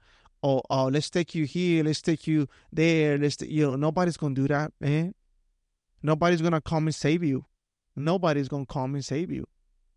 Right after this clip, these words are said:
Nobody is gonna do what the things they, that, what the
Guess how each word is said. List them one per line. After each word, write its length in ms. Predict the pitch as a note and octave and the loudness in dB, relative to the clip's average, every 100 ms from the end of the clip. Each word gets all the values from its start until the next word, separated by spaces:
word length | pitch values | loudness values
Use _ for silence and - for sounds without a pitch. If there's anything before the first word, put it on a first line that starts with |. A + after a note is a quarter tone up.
| _ _ - | _ _ -4
Nobody 480 | D#3+ G#3 G#3 G3+ G3 | 0 2 2 4 2
is 140 | E3+ | 0
gonna 260 | D#3+ D#3+ C#3 | 0 -2 -2
do 420 | D3 A3 B3+ A#3+ _ _ | 0 0 0 -6 _ _
what 260 | C3+ D#3 D3 | -2 -2 0
the 120 | C#3+ - F3 | -4 -4 0
things 540 | G#3 B3 G#3+ - - _ _ _ _ _ _ _ _ _ _ _ _ _ _ _ _ | 0 0 -4 -10 -16 _ _ _ _ _ _ _ _ _ _ _ _ _ _ _ _
they, 260 | D#3 D#3 C#3+ - | 0 0 0 -4
that, 200 | D#3+ - | -6 -6
what 300 | C#3+ D3 D3+ | -2 0 2
the 120 | C#3+ | -2